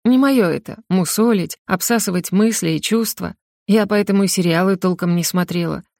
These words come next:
Чушь полнейшая, скучно и лайтово. И чего переживать, если и так понятно, что герой с героиней в конце концов поженятся?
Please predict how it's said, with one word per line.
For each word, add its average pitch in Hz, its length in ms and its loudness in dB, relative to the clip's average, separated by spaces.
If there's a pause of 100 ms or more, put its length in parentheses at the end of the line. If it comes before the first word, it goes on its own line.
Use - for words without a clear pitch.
Чушь 294 280 0
полнейшая, 233 680 0 (180)
скучно - 460 0
и 196 180 -2
лайтово. 190 540 -2 (540)
И 165 220 0
чего 202 300 2
переживать, 214 600 2
если 202 240 0
и 202 80 2
так 190 200 -2
понятно, 196 560 0
что 208 360 2
герой 220 340 4
с 185 40 -2
героиней 196 460 2
в 175 80 -4
конце 196 320 -2
концов 190 380 -4
поженятся? 185 640 -4